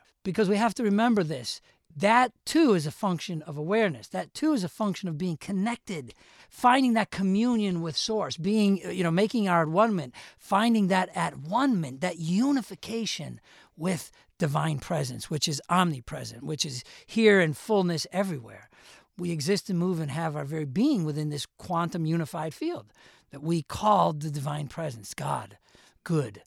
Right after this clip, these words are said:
So good is here. That's why when we seek first the kingdom of good, all good is added unto us, right? When we're, when we're here and now,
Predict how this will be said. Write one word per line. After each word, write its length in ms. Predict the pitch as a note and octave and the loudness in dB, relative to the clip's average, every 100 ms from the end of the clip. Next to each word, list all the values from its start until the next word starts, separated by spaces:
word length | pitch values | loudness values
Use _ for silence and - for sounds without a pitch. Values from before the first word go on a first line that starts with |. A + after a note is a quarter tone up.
| _ - | _ -20
So 220 | - G3 D3 | -6 -4 0
good 260 | G#3+ C#4+ | 2 4
is 140 | B3+ D3 | 2 0
here. 460 | G3+ A#3 C3+ F3+ - - - | 0 0 0 -6 -8 -16 -2
That's 220 | B3+ - | -2 2
why 240 | C4+ B3 | 4 4
when 240 | G#3+ G3+ G3 | 4 2 2
we 240 | F3+ E3+ - - _ | 0 -2 -6 -20 _
seek 420 | - - C4 G#3 | -4 -2 -4 -6
first 420 | - A#3 A#3 - | -2 0 0 -2
the 80 | G3 | -8
kingdom 760 | - - C#4 G#3+ D3 D3+ A#3+ A3+ _ _ _ - | -8 -2 0 0 -4 -4 -6 -6 _ _ _ -10
of 180 | D3+ C3 | -10 2
good, 300 | A#3 F3+ F3+ | 4 4 4
all 180 | F3+ | 2
good 200 | E3 F#3+ | 2 0
is 120 | F3 E3+ | 0 -2
added 260 | E3+ E3+ | -2 0
unto 280 | F#3+ E3+ C#3+ | -2 -2 -6
us, 100 | - | -4
right? 140 | E3+ | -4
When 140 | D#3+ D#3+ | -2 -2
we're, 80 | D3+ | -2
when 200 | E3+ E3 | 0 0
we're 120 | D#3 | -2
here 380 | B2 A3 B3 A3 | -2 0 4 4
and 220 | E3 D#3+ | 4 2
now, 580 | G#3+ G#3 B2 D3 B3 | 2 0 0 -2 -4